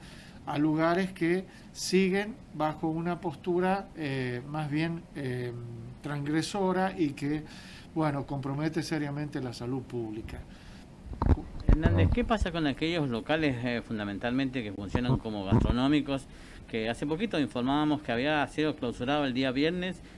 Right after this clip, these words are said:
Speaker 2: y el día domingo estaba funcionando de nuevo?
Speaker 1: Sí, evidentemente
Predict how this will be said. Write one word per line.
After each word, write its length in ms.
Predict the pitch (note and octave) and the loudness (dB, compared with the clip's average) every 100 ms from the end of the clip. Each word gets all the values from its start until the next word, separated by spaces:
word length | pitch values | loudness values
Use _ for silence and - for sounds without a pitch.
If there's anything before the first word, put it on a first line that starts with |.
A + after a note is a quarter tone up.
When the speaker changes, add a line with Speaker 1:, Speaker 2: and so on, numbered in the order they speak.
| - | -6
Speaker 2:
y 60 | B2 | -2
el 100 | A#2+ | 4
día 200 | C#3+ D3+ | 4 4
domingo 360 | C#3 C#3+ D#3+ | 4 2 2
estaba 260 | C#3+ C#3+ C#3 | 0 0 0
funcionando 480 | C3 A2+ A#2+ B2+ A#2+ | 0 -2 0 0 0
de 60 | |
nuevo? 360 | A2 G2+ F2 F2 - - - | 0 -2 -4 -8 -8 -4 0
Speaker 1:
Sí, 260 | A3+ G3+ G3 D#3+ | 2 4 4 2
evidentemente 1000 | C#3+ D#3 F#3 F#3 E3+ E3 F3+ - F#3+ | 2 4 4 4 2 4 2 4 2